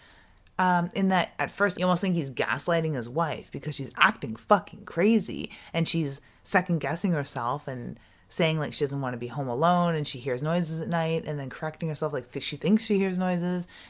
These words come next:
And then he leaves where you're thinking, "Okay, his wife is fucking crazy. So this is a frazzled cop that's about to be introduced to the story. How, we don't know, but it's gonna be tense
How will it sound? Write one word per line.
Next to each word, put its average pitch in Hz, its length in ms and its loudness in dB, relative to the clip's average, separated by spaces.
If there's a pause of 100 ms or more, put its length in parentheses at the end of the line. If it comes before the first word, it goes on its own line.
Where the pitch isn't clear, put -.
(120)
And 156 180 0
then 123 280 -6 (280)
he 214 180 4
leaves 165 360 2
where 160 100 6
you're 151 120 2
thinking, 160 280 -2
"Okay, 151 220 2
his 190 160 4
wife 220 200 6
is 180 100 -4
fucking 147 280 -6
crazy. 131 360 -4
So 135 100 -8
this 160 120 -4
is 180 80 -2
a 156 60 -4
frazzled 127 500 -4
cop - 440 -2 (420)
that's 147 200 2
about 143 340 0
to 127 260 -2
be 139 240 -4 (100)
introduced 139 640 -6
to 139 60 -6
the 131 60 -6
story. 127 280 -2
How, 147 380 0
we 165 120 0
don't 143 220 -2
know, 151 300 4
but 143 120 8
it's 120 120 -6
gonna 139 160 -4
be 123 120 -8
tense 160 600 -4